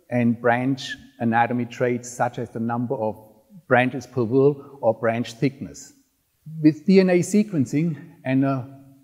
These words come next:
procedure called genomic selection, we will be able to select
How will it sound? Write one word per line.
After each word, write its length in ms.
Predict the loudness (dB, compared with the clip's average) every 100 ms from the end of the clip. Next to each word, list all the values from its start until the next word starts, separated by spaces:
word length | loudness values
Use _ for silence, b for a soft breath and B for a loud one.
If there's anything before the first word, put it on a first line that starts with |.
| _ _ _ _
procedure 480 | 0 2 0 0 -6
called 360 | 2 4 4
genomic 420 | 0 0 0 -2 -4
selection, 600 | -4 -2 -4 -8 -8 -8 B B
we 100 | 4
will 180 | 6 6
be 160 | 4 2
able 340 | 2 0 -2
to 200 | -2 -2
select 760 | -2 -4 0 0 0 -8 -20